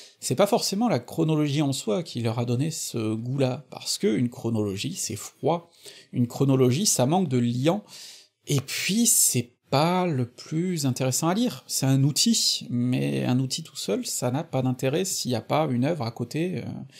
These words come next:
à accomplir. Et donc, finalement, ce que révèle cet exemple du Seigneur des Anneaux, c'est ça, c'est que on ne peut pas se contenter d'un empilement de faits. Ce qui donne ensuite la saveur à l'histoire,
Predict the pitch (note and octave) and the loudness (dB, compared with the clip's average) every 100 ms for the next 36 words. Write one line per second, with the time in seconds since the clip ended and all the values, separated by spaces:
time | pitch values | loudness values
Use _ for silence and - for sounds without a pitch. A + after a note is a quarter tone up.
0 | - _ - A#2 B2 - C3 F#3 E3 _ | -20 _ -6 -2 -2 -2 -4 -4 -6 _
1 | _ - - - - - B2 D#3+ D#3 - | _ -20 -20 -20 -20 0 4 4 2 -6
2 | _ _ _ - - D3+ B2+ C3 F#3+ A#3 | _ _ _ -4 2 4 4 4 4 2
3 | A3 F3+ - - B2+ - - - - D3+ | 0 -4 -8 -10 -8 -8 -6 -8 -2 2
4 | F3+ C4+ A#3+ C3+ C3+ C#3+ D#3 A#2+ - B2 | 4 2 0 -4 -2 -2 -2 -2 0 0
5 | A#2+ A#2 A2+ A#2+ G3+ G#3+ - - - - | 2 0 -2 0 0 -2 -20 -20 -20 -20
6 | - _ _ - - A#2+ F#3 F3+ - - | -20 _ _ 0 2 2 2 0 0 0
7 | - E3 F3 - C#3 E3 E3 B2 A#2 C3 | 4 4 2 0 2 4 4 0 0 -2
8 | E3 E3+ - C3 - C3+ C3 G3 D#3 C3 | 0 0 -2 -4 -2 0 2 2 2 2
9 | B2+ C3+ C3+ C3 - D#3+ D3 - - C3+ | 0 0 0 0 0 0 0 -2 -4 2
10 | C#3+ E3 C#3+ - D#3+ D#3+ A2 - C#3 C3 | 6 6 6 2 -2 -2 0 2 2 2
11 | C#3 A#2+ A2 - D#3 G3+ | 2 2 0 -2 0 0